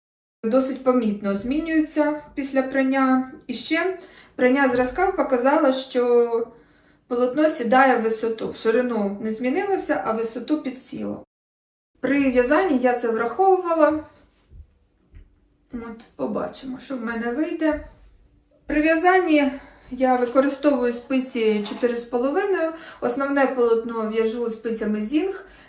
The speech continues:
а от рукави і кишені в'язала спицями Mindful. Мені дуже по-, сподобалось, зручно. Взагалі мені подобаються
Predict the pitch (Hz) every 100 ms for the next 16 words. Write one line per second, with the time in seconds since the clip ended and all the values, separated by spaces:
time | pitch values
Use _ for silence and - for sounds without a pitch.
0 | - - 247 240 233 247 240 269 320 349
1 | - 254 - 349 370 277 240 233 240 277
2 | 277 247 233 214 202 - - _ _ -
3 | - 240 - 220 214 220 330 381 - 339
4 | 339 - - - - - 247 226 214 214
5 | 208 202 - 214 302 320 269 254 226 277
6 | 320 - 233 247 285 302 311 254 214 214
7 | 202 190 185 180 - 208 190 196